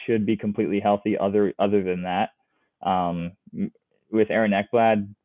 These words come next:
Paul Maurice said that his non-contact status today was mostly precautionary, and they actually had, uh, Ekblad dishing out hits. He just wasn't allowed to take any, uh, which perfectly fine by me. Um, protect, protect, <laughs> uh, protect him at all costs.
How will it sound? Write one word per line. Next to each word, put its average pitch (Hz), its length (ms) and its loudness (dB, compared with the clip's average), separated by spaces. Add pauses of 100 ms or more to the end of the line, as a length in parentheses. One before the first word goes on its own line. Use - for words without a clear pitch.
Paul 107 120 4
Maurice 101 360 2
said 98 200 0
that 92 140 0
his 98 200 -2
non-contact 101 800 -2
status 92 360 -2
today 101 180 2
was 95 140 0
mostly 98 360 0
precautionary, 104 840 -2 (360)
and 101 100 0
they 95 80 2
actually 98 340 0
had, 101 420 0
uh, 90 140 -2 (160)
Ekblad 98 400 0 (460)
dishing 107 340 2
out 104 200 0
hits. 123 300 0
He 110 100 0
just 98 200 -2
wasn't 104 280 2
allowed 92 280 0
to - 60 -14
take 95 260 -6
any, 104 280 0 (360)
uh, 92 120 4
which 90 220 0 (520)
perfectly 107 360 4
fine 101 260 0
by 101 160 4
me. 104 280 2 (340)
Um, 82 420 -2 (460)
protect, - 400 -2 (120)
protect, 101 380 0
<laughs> 98 140 -6
uh, 98 280 0
protect 107 360 2
him 117 140 2
at 107 80 4
all 104 140 4
costs. 107 340 0